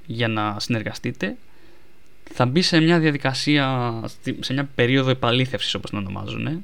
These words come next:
όπου τι κάνει; Κάνει μια αναδρομική ανάλυση και τεστάρει ουσιαστικά τον αλγόριθμο πάνω στα δεδομένα της προηγούμενης χρονιάς, δηλαδή σε γεγονότα που ήδη έχουν συμβεί στην ομάδα σου, για να δούνε και οι ίδιοι άνθρωποι της, ε, εταιρείας, αλλά και οι άνθρωποι της ομάδας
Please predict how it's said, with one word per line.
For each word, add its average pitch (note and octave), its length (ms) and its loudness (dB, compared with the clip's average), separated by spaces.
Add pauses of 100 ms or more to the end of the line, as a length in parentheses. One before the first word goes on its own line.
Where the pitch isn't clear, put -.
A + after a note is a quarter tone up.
(460)
όπου B2+ 200 0
τι F#3 120 0
κάνει; B2+ 220 6
Κάνει D3+ 200 4
μια E3 120 4
αναδρομική C3+ 600 4
ανάλυση B2 720 0 (1500)
και - 120 0
τεστάρει E3 540 2
ουσιαστικά D#3 380 -2
τον D#3 120 0
αλγόριθμο C3 720 2 (240)
πάνω F#3 180 -2
στα F3 120 2
δεδομένα D#3 560 2
της - 180 -4
προηγούμενης D#3+ 500 4
χρονιάς, G2+ 340 -2
δηλαδή A#2 180 0
σε - 120 -2
γεγονότα C#3 340 4
που C#3+ 140 2
ήδη C#3+ 200 6
έχουν A#2 180 0
συμβεί A#2+ 240 -2
στην A#2+ 160 -4
ομάδα G#2+ 300 0
σου, - 140 -12 (540)
για C#3 160 4
να B2+ 120 6
δούνε C3+ 480 4 (420)
και C#3 140 6
οι B2 100 6
ίδιοι A#2 160 2
άνθρωποι A2+ 260 2
της, A2 300 -4
ε, A2 40 2
εταιρείας, A2 920 -2 (400)
αλλά C3 160 4
και B2+ 240 4
οι G#2 280 -2
άνθρωποι A2 260 -2
της - 80 -8
ομάδας G2 680 -4